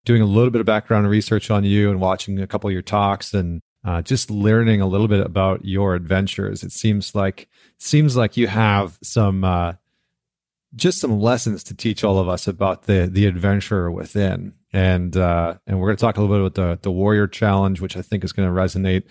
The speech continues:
a lot for the, maybe some of the parents out there or just people in general. So before we dig into that,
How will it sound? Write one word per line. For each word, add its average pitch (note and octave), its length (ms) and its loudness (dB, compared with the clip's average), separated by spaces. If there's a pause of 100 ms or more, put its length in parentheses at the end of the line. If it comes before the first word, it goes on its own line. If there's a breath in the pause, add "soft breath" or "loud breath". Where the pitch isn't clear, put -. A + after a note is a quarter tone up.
(340 loud breath)
a F#2 60 -4
lot F#2 280 0
for - 100 -12
the, E2+ 280 -2
maybe F#2 200 -4
some - 100 -8
of F2 60 -6
the E2 40 -12
parents G2 380 2
out F#2 160 2
there F#2 280 2
or F2 320 -4 (120)
just B2 240 -4
people B2+ 260 -6
in F#2 80 -2
general. F#2 320 -2 (440)
So G2 420 0 (100)
before D3+ 340 0
we D3+ 120 4
dig A#2 260 2
into A#2 280 -2
that, F#2 420 -2